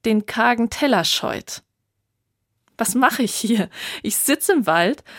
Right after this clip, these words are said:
labere Stund um Stund in mein blaues Mikrofon hinein und koche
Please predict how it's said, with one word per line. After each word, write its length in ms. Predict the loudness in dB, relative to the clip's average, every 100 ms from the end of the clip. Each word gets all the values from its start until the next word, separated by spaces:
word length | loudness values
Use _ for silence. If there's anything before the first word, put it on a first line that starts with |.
| -12
labere 380 | 0 2 4 0
Stund 520 | -2 -10 0 0 0 -2
um 140 | -2
Stund 440 | -2 0 0 0
in 140 | 0 2
mein 180 | 2 2
blaues 400 | 4 4 4 0
Mikrofon 480 | -2 -2 -2 0
hinein 480 | 2 2 2 0 -2 -4
und 260 | 0 2 0 -4 -20 -18 -16 -12
koche 500 | -2 0 2 0 -2